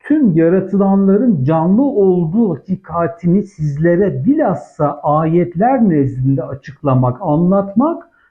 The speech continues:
ve anlaşılır hale getirmek istiyorum. Bu esnada da tasavvuf ve din alanındaki çalışmalarımı yaparken bendenizi oldukça üzen ve düşündüren bir konu olan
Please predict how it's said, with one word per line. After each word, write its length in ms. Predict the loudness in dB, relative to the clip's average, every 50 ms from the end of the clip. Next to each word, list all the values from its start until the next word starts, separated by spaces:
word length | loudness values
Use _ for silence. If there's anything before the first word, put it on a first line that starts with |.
| _ _ -14
ve 60 | -12 -8 -4
anlaşılır 680 | -2 0 0 0 0 0 0 -2 0 0 0 2 2
hale 280 | 2 0 0 0 0 0
getirmek 560 | 0 -2 -2 -4 -2 -2 0 0 -2 -4 -8
istiyorum. 680 | -12 -14 _ _ -2 0 0 0 0 -2 -4 -8 -10 -14 _ _ _ _ _ _ _ _ _ -4
Bu 160 | -4 -2 0 0
esnada 680 | -2 -2 -2 -2 0 0 2 2 0 2 0 0 0
da 120 | 0 -2 -2
tasavvuf 800 | -4 -6 -6 -4 -4 -2 -2 0 0 0 -2 -2 -2 -2 -2
ve 220 | -2 0 0 2 2
din 240 | 2 0 0 -4 -6 -4
alanındaki 720 | -4 -2 0 0 0 0 2 0 0 0 -2 -4 -6 -10
çalışmalarımı 920 | -6 -4 -4 -4 -4 -6 -8 -6 -4 -2 -2 0 0 0 0 0 0 0
yaparken 800 | 2 2 0 0 -2 -2 -2 0 0 -2 -4 -4 -4 -4 -4 -4 -8 _ _ _ _ _ _ _ _ _ _ -4
bendenizi 720 | -2 0 0 0 0 0 2 2 2 4 2 2 0 -2
oldukça 680 | 0 0 0 2 2 2 0 -2 -4 -4 -4 -4 -2
üzen 580 | 0 0 0 0 0 0 0 0 0 -2 -4 -2 -2
ve 160 | -2 0 0
düşündüren 760 | -2 -4 -2 0 0 0 2 2 0 2 2 2 2 2 2
bir 220 | 0 -2 -4 -8
konu 320 | -10 -4 0 2 2 2
olan 360 | 2 2 2 2 0 0 -2